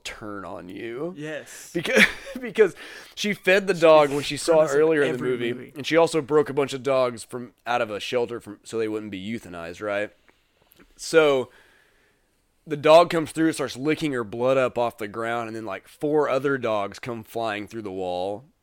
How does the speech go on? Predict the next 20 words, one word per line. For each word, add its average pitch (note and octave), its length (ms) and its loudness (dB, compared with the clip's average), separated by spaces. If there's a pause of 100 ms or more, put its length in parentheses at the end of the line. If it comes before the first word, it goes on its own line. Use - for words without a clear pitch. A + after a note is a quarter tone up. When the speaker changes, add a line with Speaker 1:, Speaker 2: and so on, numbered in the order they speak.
(560)
Speaker 1:
and A#2+ 200 -10 (100)
eat C3 300 -18
her. F#3 180 -12
Speaker 2:
And - 140 -2
they're D4+ 380 6
Speaker 1:
<laughs> - 20 2
Speaker 2:
all F#3+ 320 6
immediately E3+ 800 2
vicious. C#3 640 -4 (220)
Speaker 1:
Yeah, B3 180 8
they G3 140 4
just F#3 160 -6
run F#3+ 180 2
through G3 140 -2
and G#3 80 -4
they're F3+ 120 -2
like, B2 180 -2
"What G#3+ 440 0
blood? F4 380 6
Let's F4+ 200 0